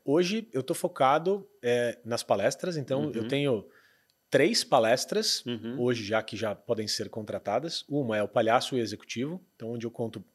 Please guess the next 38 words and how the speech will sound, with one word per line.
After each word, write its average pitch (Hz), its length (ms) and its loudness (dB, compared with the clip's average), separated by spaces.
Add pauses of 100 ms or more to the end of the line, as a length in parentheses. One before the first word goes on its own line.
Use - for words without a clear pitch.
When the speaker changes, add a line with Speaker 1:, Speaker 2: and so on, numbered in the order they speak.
Speaker 1:
essa 107 300 -4
história 120 480 6
que 123 80 -6
a 110 40 -4
gente 110 260 -8 (120)
comentou 113 380 -4
aqui 113 160 -10
com 123 120 -10
mais 117 220 2
detalhes. 101 560 0
Então, 113 240 -2
ela 131 140 4
é, 104 80 -6 (580)
ela 113 180 4
é, 104 240 4 (280)
é 107 160 -4
experienciável, 123 1080 0 (320)
né? 123 240 -4 (640)
É, 120 220 8
tem 147 160 2
uma 170 100 2
palestra 143 500 6 (240)
que - 200 -16
é 117 80 -4
um 127 80 -2
workshop 135 480 4
sobre 123 200 -4
comunicação 127 560 -2
e 139 40 2
oratória, 123 520 2
onde 117 200 -2
eu - 20 0
Speaker 2:
Uhum. - 20 0
Speaker 1:
explico 117 380 -4
a 117 40 -2
ciência 156 500 0
por 139 180 -2
trás 123 580 0